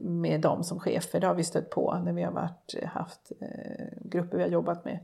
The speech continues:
som har haft nian som ledare. Och det, det är med deras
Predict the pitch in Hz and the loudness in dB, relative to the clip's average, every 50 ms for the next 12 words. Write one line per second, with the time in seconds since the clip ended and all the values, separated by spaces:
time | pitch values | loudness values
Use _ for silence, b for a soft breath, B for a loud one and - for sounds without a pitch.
0 | B B B B B B B B B - 202 - - 185 175 165 165 160 165 160 | B B B B B B B B B -14 -10 -4 -2 -2 0 0 -2 -2 -4 -4
1 | - 185 180 170 170 170 156 - - 170 170 - - - - 160 180 175 - - | -6 -6 -4 -4 -2 -2 -2 -2 -4 -6 -6 -6 -6 -6 -6 -4 -2 -2 -2 -2
2 | - - 165 175 170 170 b b b b _ _ _ _ - - _ _ _ - | -2 -4 -4 -6 -6 -8 b b b b _ _ _ _ -20 -20 _ _ _ -12
3 | - - 214 208 247 240 262 320 359 320 269 247 247 240 262 269 262 214 190 196 | -10 -6 -4 -4 -2 0 2 4 4 6 6 6 6 6 8 8 10 10 10 8
4 | 208 202 - - - - | 8 6 4 -2 -4 -6